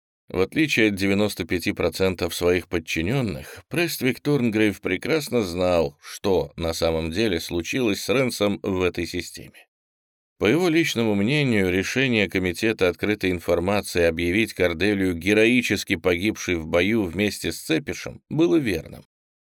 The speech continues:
Конечно, не обошлось без шероховатостей и неточностей, связанных с координатами и датой гибели корабля. Но на эти недоработки мало кто обращал внимание,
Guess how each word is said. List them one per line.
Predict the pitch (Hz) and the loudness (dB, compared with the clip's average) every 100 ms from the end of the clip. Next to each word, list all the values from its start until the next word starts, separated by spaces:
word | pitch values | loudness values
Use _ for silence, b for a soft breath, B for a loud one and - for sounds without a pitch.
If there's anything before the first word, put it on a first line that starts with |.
| _ _ _ | _ _ _
Конечно, | - 151 156 120 95 | -2 0 0 0 -2
не | 95 92 | 0 2
обошлось | 90 90 85 92 95 85 | 2 0 0 0 0 0
без | 85 87 | -2 -4
шероховатостей | - 90 87 90 87 104 98 95 - 101 95 | -2 -2 0 0 4 2 2 -2 -2 -2 0
и | 98 | 0
неточностей, | 95 101 - 156 120 - 87 80 - 69 | -2 -2 -2 -2 -2 -4 -6 -8 -10 -12
связанных | - 87 90 87 82 85 80 | -8 -2 0 0 0 -4 -6
с | |
координатами | - 87 80 80 87 113 107 101 98 95 | -2 0 0 -2 0 2 2 0 0 0
и | 87 | 0
датой | 80 104 92 90 | 4 2 2 -2
гибели | 82 104 90 90 | 0 0 2 0
корабля. | 87 92 95 101 113 85 - _ _ _ _ _ | 0 2 2 2 -2 -2 -6 _ _ _ _ _
Но | - 92 | -2 2
на | 98 | 4
эти | 98 98 92 | 4 4 0
недоработки | 92 90 87 85 123 151 - 139 104 90 | -2 2 2 2 2 -2 0 2 2 -2
мало | 90 135 170 156 | -4 -2 -2 -2
кто | - 120 | -2 -2
обращал | 127 120 117 - 95 | 0 0 0 0 -2
внимание, | 107 117 113 87 80 76 71 | 0 -2 0 0 -2 -6 -14